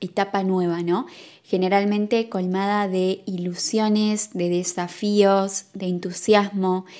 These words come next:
cierta sensibilidad también por lo que se va, por lo que dejamos atrás.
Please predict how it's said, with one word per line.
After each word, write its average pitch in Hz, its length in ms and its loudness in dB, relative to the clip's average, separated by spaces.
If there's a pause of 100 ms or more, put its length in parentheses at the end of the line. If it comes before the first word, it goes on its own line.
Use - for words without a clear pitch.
(320)
cierta 254 400 0
sensibilidad 196 880 2
también 196 380 0
por 202 160 -2
lo 175 140 0
que 175 140 -6
se 175 260 -2
va, 208 340 2
por 185 140 -4
lo 175 140 0
que 175 360 -4
dejamos 190 520 -4
atrás. 185 460 -2